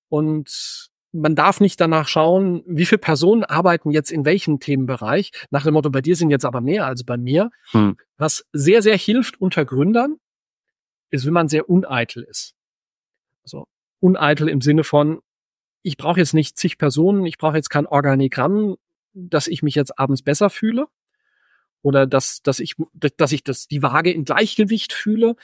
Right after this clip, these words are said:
Speaker 1: Das ist je nach Neigung. Und ich habe halt eine Vergangenheit, wo ich auch Vertrieb gemacht habe, wo ich im I-T-Bereich drin war. Und von daher war das klar, dass die zwei Themen, dass ich dafür die Hand hebe. Haben wir übrigens bei einer Zugfahrt von Heidelberg nach Göttingen entschieden,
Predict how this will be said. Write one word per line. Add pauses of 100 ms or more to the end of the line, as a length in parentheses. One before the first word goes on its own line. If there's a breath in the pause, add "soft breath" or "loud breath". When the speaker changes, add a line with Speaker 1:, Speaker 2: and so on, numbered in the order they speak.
(840 soft breath)
Speaker 1:
Das
ist
je
nach
Neigung. (240)
Und (380)
ich
habe
halt
eine
Vergangenheit,
wo
ich
auch
Vertrieb
gemacht
habe, (180)
wo
ich
im
I-T-Bereich
drin
war. (420)
Und
von
daher
war
das
klar,
dass
die
zwei
Themen,
dass
ich
dafür
die
Hand
hebe. (460)
Haben
wir
übrigens
bei
einer
Zugfahrt
von
Heidelberg
nach
Göttingen
entschieden,